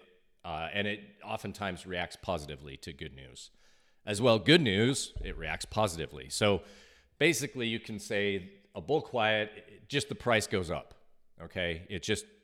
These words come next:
it's bull quiet market regime, it goes up. Now, currently on equities,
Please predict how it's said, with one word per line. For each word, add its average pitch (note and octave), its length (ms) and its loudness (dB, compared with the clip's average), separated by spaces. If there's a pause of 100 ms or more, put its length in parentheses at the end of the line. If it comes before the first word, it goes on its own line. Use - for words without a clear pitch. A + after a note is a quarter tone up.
it's - 400 -6 (580)
bull A#2+ 160 0
quiet A#2 300 4
market G#2 240 -2
regime, F2 400 -6 (600)
it - 120 -18
goes E2+ 200 -8
up. D2+ 180 -14
Now, A#2+ 240 0 (340)
currently C3+ 640 2
on A2+ 160 0
equities, F#2+ 720 -2